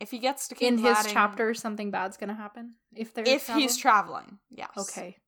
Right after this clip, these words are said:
Speaker 2: Bad regarding who? Like,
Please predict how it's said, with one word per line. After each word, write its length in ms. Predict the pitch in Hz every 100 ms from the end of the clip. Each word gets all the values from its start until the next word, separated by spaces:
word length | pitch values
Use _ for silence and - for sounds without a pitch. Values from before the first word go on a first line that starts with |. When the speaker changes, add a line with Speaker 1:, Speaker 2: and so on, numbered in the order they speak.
| _ _ _ _
Speaker 2:
Bad 640 | 214 269 277 285 294 269 247
regarding 880 | 269 240 240 233 233 226 220 220 214 _ _ _ _ _ -
who? 340 | 262 196 170 -
Like, 340 | 196 185 185